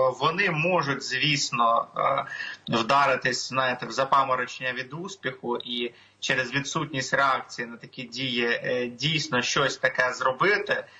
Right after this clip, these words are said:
не очікуючи на це відповіді. Але мені здається, що цей сценарій є маловірогідним на даний момент.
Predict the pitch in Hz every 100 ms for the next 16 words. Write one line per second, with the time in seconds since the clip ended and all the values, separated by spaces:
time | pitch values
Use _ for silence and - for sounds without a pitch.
0 | - - 131 147 147 - 170 165 127 -
1 | 123 120 - 120 120 117 117 110 - -
2 | - - - - - 120 127 135 139 131
3 | 127 139 143 143 - - 127 - 135 131
4 | 127 127 123 120 123 120 120 120 123 123
5 | 120 117 113 120 131 135 127 120 113 110
6 | 107 107